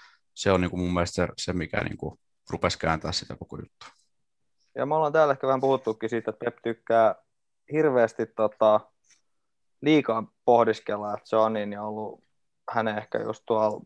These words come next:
Speaker 2: Bayernissakin, kun hän lähti sit niin, niin pelaamaan, pelaamaan tota Barsaa vastaan, niin sehän kääntyi täysin se peli
Speaker 1: Mm.
Speaker 2: Bayernia vastaan, koska hän ehkä mietti sen niinku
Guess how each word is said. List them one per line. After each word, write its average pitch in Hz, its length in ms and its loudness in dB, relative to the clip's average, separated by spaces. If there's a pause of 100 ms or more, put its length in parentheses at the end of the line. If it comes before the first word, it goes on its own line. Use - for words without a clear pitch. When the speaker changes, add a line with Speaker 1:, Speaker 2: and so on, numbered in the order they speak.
(140)
Speaker 2:
Bayernissakin, 110 920 4
kun 110 120 -4
hän 104 120 0
lähti 107 280 -2
sit 104 160 -10 (100)
niin, 117 140 -10
niin 107 140 -12
pelaamaan, 110 520 -4 (460)
pelaamaan 110 420 -2
tota 117 300 -4 (160)
Barsaa 113 400 6
vastaan, 104 380 2
niin 101 80 -4
sehän 110 260 -2
kääntyi 107 340 2 (220)
täysin 110 280 6
se 107 100 6
peli 107 440 2 (520)
Speaker 1:
Mm. 110 60 2
Speaker 2:
Bayernia 107 480 6
vastaan, 113 400 6
koska 104 260 -2
hän 104 160 -2
ehkä 104 220 -2
mietti 104 340 -2
sen 107 180 0
niinku 107 400 -2